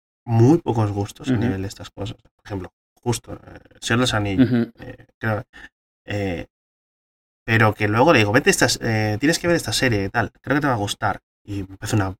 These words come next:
Speaker 1: basura cuando me recomienda a mí o
Speaker 2: Claro,
Speaker 1: cuando yo
Speaker 2: claro.
Speaker 1: recomiendo a ella.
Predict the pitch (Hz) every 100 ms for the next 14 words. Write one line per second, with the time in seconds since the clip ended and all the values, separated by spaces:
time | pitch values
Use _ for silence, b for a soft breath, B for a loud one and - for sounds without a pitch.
0 | - 92 90 - 120 95 98 95 95 95
1 | 95 95 92 120 123 95 123 113 104 107
2 | 110 95 92 98 92